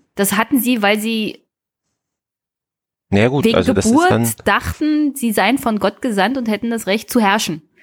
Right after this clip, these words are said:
Speaker 1: Das, das war niemals
Speaker 2: Das,
Speaker 1: ihr
Speaker 2: äh,
Speaker 1: Eigentum. Das war, also
Speaker 2: Ja,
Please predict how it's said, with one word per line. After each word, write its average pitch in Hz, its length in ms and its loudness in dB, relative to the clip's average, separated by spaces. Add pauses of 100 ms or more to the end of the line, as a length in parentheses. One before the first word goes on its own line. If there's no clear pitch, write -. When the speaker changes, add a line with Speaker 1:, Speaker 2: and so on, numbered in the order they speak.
(200)
Speaker 1:
Das, - 320 -2
das - 220 -4
war 208 140 2
niemals 339 440 2
Speaker 2:
Das, - 40 -4
Speaker 1:
ihr 277 40 4
Speaker 2:
äh, - 60 0
Speaker 1:
Eigentum. 262 420 -2
Das 196 140 -6
war, 214 260 0 (160)
also 226 220 0 (2250)
Speaker 2:
Ja, 104 340 2